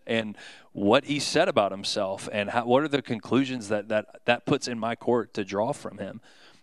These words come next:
Um, so Jesus' engagement with Thomas is compassionate and kind. And A J Swoboda says, "We can all thank God that Doubting Thomas didn't have his doubt crisis in a fundamentalist conservative church. They would have told him he didn't believe anymore,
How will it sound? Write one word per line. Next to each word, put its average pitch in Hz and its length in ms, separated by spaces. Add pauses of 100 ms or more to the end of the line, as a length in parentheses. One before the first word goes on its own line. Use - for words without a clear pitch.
Um, 101 220
so 135 140
Jesus' 123 500
engagement 101 420
with 95 140
Thomas 101 420
is 98 400 (360)
compassionate 107 720
and 98 200
kind. 95 560
And 98 340
A 123 100
J 117 140
Swoboda 101 380
says, 101 340 (320)
"We 120 120
can 131 120
all 127 120
thank 123 240
God 113 260
that 110 100
Doubting 110 280
Thomas 113 340
didn't 107 200
have 110 220
his 101 160
doubt 104 240
crisis 104 460
in 110 100
a 101 40
fundamentalist 107 500
conservative 101 420
church. 104 360
They 113 100
would 107 100
have 101 100
told 113 220
him 113 140
he 110 80
didn't 110 240
believe 120 240
anymore, 104 340